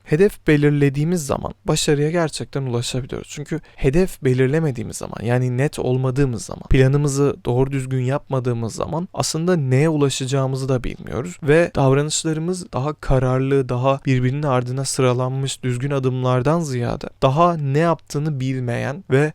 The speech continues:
aslında neye ulaşacağını bilmediğinden dolayı da ona göre adımlar atmayan şekilde oluyor. Çünkü eğer siz hedef belirlemezseniz nereye gittiğinizi bilmiyor olursunuz. Tabii ki de burada biraz daha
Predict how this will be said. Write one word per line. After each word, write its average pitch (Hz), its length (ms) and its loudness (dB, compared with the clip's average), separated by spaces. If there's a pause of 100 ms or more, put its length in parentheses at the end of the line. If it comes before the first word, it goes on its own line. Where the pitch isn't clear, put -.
aslında 160 340 -2
neye 143 320 2
ulaşacağını 139 960 -2 (180)
bilmediğinden 123 680 -2
dolayı 107 300 -8
da - 120 -4 (380)
ona 175 220 2
göre 147 360 4
adımlar 143 500 -2
atmayan 120 540 -4
şekilde - 500 -12
oluyor. - 360 -8 (240)
Çünkü 147 320 0 (120)
eğer 151 180 0
siz 151 240 -2
hedef 151 320 6
belirlemezseniz 135 840 6 (100)
nereye 156 320 4
gittiğinizi 131 600 -2
bilmiyor 117 420 4
olursunuz. - 600 -10 (300)
Tabii 151 180 0
ki - 100 -4
de 160 100 2
burada 151 260 2
biraz 147 280 2
daha 151 220 2